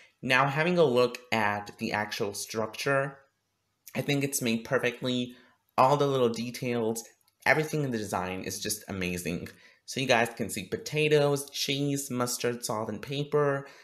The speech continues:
There's a cutter as well, and there's a frying pan as well. And also, I think that's, um, a drawer at the bottom of this machine. And there's a pink stool.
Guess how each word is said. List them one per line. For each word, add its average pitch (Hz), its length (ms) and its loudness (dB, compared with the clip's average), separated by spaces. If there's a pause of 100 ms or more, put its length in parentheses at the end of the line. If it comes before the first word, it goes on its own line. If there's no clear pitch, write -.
(120)
There's 107 180 -2
a - 40 -10
cutter 151 360 2
as 143 220 2
well, 123 340 0
and 104 140 -6
there's 101 180 0
a 98 60 -6
frying 98 340 -6
pan - 340 -10
as - 140 -12 (100)
well. - 440 -6 (420)
And 175 100 2
also, 185 400 4
I 117 100 4
think 120 260 -2
that's, 104 360 0
um, 90 460 -4 (380)
a 104 60 -4
drawer 98 520 -2 (400)
at 104 60 0
the 110 60 -2
bottom 95 220 0
of 90 80 -4
this - 160 -8
machine. 58 440 -10 (400)
And 165 180 2
there's 139 160 6
a 117 40 2
pink 104 260 -6
stool. - 420 -12